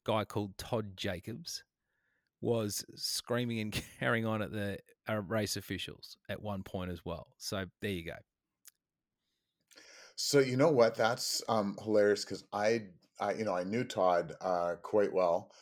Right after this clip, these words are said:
Speaker 2: uh, raced against him a ton, and I was in that race. So,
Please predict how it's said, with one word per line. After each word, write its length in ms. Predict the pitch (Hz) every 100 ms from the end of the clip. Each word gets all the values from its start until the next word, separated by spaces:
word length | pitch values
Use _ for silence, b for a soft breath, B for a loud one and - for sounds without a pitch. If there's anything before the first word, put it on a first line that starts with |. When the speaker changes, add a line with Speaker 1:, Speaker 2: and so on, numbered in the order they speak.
| B B -
Speaker 2:
uh, 200 | 92 92
raced 320 | 95 98 -
against 340 | 98 98 98 -
him 120 | 95
a 40 |
ton, 340 | 85 - 104 101 110
and 120 | 101
I 200 | 104 131
was 180 | 147 139 -
in 220 | 131 165
that 200 | 139 98 -
race. 320 | 85 65 -
So, 480 | - - 107 98